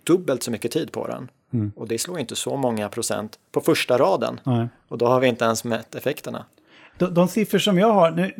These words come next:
Speaker 2: du har säkert bättre siffror, men det vi har sett är att den totala, vad vi skulle kalla designarbete på, på hus, alltså att säga, utforma byggnaden, eh,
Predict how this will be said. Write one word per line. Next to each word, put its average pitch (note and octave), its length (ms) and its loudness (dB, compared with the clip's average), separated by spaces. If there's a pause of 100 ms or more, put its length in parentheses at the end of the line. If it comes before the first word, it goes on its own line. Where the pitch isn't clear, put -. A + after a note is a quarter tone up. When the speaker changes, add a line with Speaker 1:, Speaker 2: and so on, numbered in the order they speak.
(140)
Speaker 2:
du F#3 160 4
har G#3 80 6
säkert F3+ 280 2
bättre G#3 260 2
siffror, F3 300 0
men D#3+ 120 4
det E3+ 120 6
vi G#3 200 4
har A3 80 6
sett D#3+ 320 0
är C#3 100 4
att C3 120 0
den D3 120 4
totala, G3+ 720 4 (680)
vad E3+ 100 2
vi D#3+ 80 4
skulle D#3+ 180 -2
kalla D#3+ 200 4
designarbete D#3+ 1120 4
på, C3 440 0
på C3+ 180 0
hus, B2+ 380 -2
alltså B2+ 160 -4
att B2 60 -2
säga, B2+ 160 0
utforma C#3+ 580 2
byggnaden, B2 720 2
eh, A#2 220 0